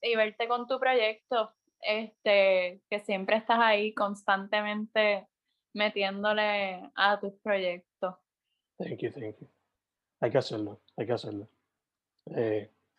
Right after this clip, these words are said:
Speaker 2: hopefully podamos hacer otra en el futuro que sea presencial, ya after all this. Eh, su
Speaker 1: Ok,
Speaker 2: nombre
Speaker 1: perfect.
Speaker 2: Yeah.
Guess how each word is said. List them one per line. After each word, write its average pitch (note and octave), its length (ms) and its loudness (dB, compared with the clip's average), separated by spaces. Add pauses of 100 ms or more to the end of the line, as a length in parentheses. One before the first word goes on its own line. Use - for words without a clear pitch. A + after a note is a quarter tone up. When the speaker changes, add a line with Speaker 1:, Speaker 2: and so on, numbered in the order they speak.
(440)
Speaker 2:
hopefully C#3+ 540 2
podamos A#2 380 -2
hacer B2 140 -2
otra A#2+ 220 0
en A#2+ 80 0
el A#2 40 -6
futuro A#2 300 -4
que A2+ 80 -2
sea A2 140 -6
presencial, A2+ 600 -6 (560)
ya A#2+ 300 4
after A#2+ 320 2
all G#2 260 0
this. - 200 -16 (1120)
Eh, A2+ 360 0 (880)
su - 140 -2
Speaker 1:
Ok, B3 40 6 (100)
Speaker 2:
nombre D#3+ 300 10 (200)
Speaker 1:
perfect. B3+ 320 2 (440)
Speaker 2:
Yeah. B2 360 0